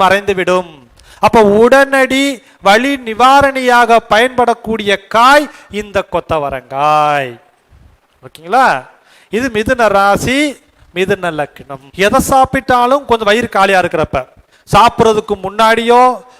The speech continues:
அல்லது சாப்பாட்டுக்கு பின்னாடியோ எந்த நேரத்துல சாப்பிட்டாலும் உங்க வயிறு காலியா இருக்கணும். அடுத்து நாலாவது காய் புடலங்காய், வாயு மண்டலம். அப்ப மனிதனுக்கு சொன்னா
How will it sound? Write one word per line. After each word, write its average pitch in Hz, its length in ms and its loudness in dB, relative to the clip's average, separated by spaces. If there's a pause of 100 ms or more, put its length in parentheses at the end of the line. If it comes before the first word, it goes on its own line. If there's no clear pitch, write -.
(100)
அல்லது 208 280 0
சாப்பாட்டுக்கு 202 580 0 (140)
பின்னாடியோ 233 600 2 (560)
எந்த 233 180 -4 (100)
நேரத்துல 247 420 2
சாப்பிட்டாலும் 208 540 2
உங்க 233 360 0
வயிறு 220 220 0 (100)
காலியா 165 300 0
இருக்கணும். 120 280 -12 (100)
அடுத்து 240 340 2 (280)
நாலாவது 262 580 4 (140)
காய் 180 260 4 (300)
புடலங்காய், 247 840 4 (1300)
வாயு 247 420 4 (100)
மண்டலம். 233 560 2 (200)
அப்ப 226 160 2 (100)
மனிதனுக்கு 269 480 0
சொன்னா 233 240 2